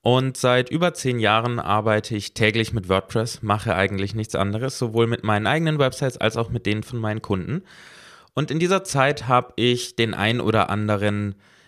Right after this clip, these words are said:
Weg gefunden, deutlich effizienter bei meiner Arbeit zu werden. Wir haben immer wieder viele Dinge, die wir im WordPress Backend durchführen, die sich wiederholen.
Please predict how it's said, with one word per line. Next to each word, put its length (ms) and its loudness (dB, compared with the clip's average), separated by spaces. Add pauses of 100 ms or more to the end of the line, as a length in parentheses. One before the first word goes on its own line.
Weg 260 0
gefunden, 640 0
deutlich 440 2
effizienter 560 -4
bei 120 -2
meiner 300 0
Arbeit 300 -4
zu 160 -16
werden. 480 -16 (1500)
Wir 160 0
haben 220 4
immer 260 0
wieder 180 4
viele 320 0
Dinge, 520 0
die 160 0
wir 120 2
im 160 -2
WordPress 400 0
Backend 400 -4
durchführen, 760 -2
die 460 0
sich 260 -6
wiederholen. 540 -2